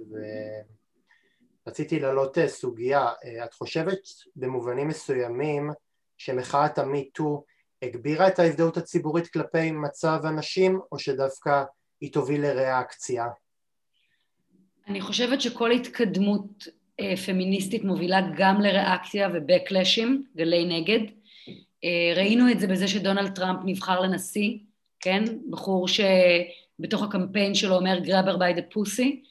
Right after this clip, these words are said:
Speaker 2: ועדיין נבחר. אני חושבת שזה לא הגיוני. אה, אנחנו רואות,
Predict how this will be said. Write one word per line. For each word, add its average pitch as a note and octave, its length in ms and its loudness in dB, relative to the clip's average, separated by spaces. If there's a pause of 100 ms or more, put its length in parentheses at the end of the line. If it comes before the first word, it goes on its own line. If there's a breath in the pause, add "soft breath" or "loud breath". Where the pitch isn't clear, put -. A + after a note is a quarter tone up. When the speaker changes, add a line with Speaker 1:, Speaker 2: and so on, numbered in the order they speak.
(220 soft breath)
Speaker 2:
ועדיין F#3 460 4
נבחר. G3+ 420 2
אני A3 100 0
חושבת - 140 -6
שזה F3+ 300 2 (1080 loud breath)
לא F#3 280 2
הגיוני. F#3+ 640 2 (720)
אה, E3+ 960 2 (640 soft breath)
אנחנו G#3 360 0
רואות, A3+ 640 0